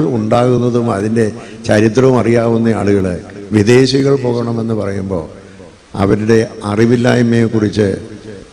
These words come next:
വിലപിക്കുകയല്ലാതെ സാരമില്ല. പക്ഷേ ആ അറിവില്ലായ്മയ്ക്ക് ഒത്താശ ചെയ്തു കൊടുക്കുകയും ഓശാന പാടുകയും ചെയ്യുന്ന ഭരണാധികാരി ഇവിടെ, ഇവിടെ ഉള്ളപ്പോൾ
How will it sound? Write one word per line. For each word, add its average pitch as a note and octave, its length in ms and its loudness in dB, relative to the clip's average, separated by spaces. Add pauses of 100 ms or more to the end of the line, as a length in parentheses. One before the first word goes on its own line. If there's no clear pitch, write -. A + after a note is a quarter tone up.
(760)
വിലപിക്കുകയല്ലാതെ G#2 880 2
സാരമില്ല. E2 380 -10 (200)
പക്ഷേ F#2+ 240 0 (1160)
ആ - 20 4 (180)
അറിവില്ലായ്മയ്ക്ക് B2+ 1040 2 (1700)
ഒത്താശ B2 380 2 (160)
ചെയ്തു B2 240 4
കൊടുക്കുകയും A2+ 500 0 (760)
ഓശാന C#3 340 2 (100)
പാടുകയും B2 480 4
ചെയ്യുന്ന A2 260 2 (100)
ഭരണാധികാരി B2 720 2
ഇവിടെ, G#2+ 180 0
ഇവിടെ F#2+ 200 -2
ഉള്ളപ്പോൾ F#2 380 -4